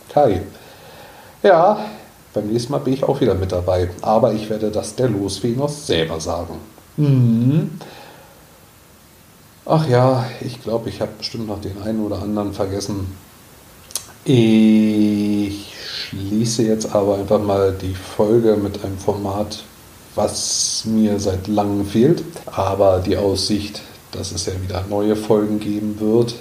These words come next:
ist ja, ja, greifend nah, wie man so hören konnte im letzten Ratinger, dass der liebe Micha wieder auf Sendung geht. Ja, Micha war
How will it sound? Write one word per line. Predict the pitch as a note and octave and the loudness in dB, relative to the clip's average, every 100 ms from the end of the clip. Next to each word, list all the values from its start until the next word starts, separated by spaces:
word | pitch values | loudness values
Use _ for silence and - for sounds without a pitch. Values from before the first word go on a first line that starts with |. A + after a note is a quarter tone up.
| - - | -10 -2
ist | A#2+ A#2+ A2 | 0 0 0
ja, | G#2+ G2 F#2+ F#2 - - | 0 0 -2 -6 -10 -4
ja, | A#3 - - - - - - - | 0 2 0 -8 -20 -20 -20 -6
greifend | G#2 G2 F#2+ G#2+ G#2+ | -2 0 -2 -4 -2
nah, | G#2+ D3+ - - | -2 -2 -4 -8
wie | A2+ | -2
man | B2 C#3 | 0 2
so | C3+ | 2
hören | A#2+ C3 C3 | 4 2 2
konnte | C3 B2+ C#3 | -2 0 0
im | A#2 | 0
letzten | A#2+ - A2 | 0 0 2
Ratinger, | A2 B2+ B2+ C#3 - - - - | 4 4 2 0 -4 -18 -18 -4
dass | F2 E2+ - - | 0 0 -2 -6
der | G#2+ G#2+ G#2+ | -2 0 0
liebe | A2+ A#2 A2+ | -2 -2 0
Micha | A2+ B2+ E3 D#3+ A#2 | 2 4 4 4 2
wieder | G2+ F2+ F2 | 2 0 0
auf | F2+ - | -4 -4
Sendung | F#2+ F#2+ F#2+ F#2+ | -4 -4 -4 -6
geht. | F2 F2+ E2+ - - - - - - G#2+ | -4 -6 -6 -10 -16 -20 -20 -20 -14 -8
Ja, | D#2+ D#2+ F#2+ A2+ B2 - - - - | -4 0 2 2 0 -2 -12 -18 -10
Micha | G2+ A#2 B2+ G#2+ | -2 2 2 4
war | G#2+ G#2 | 2 0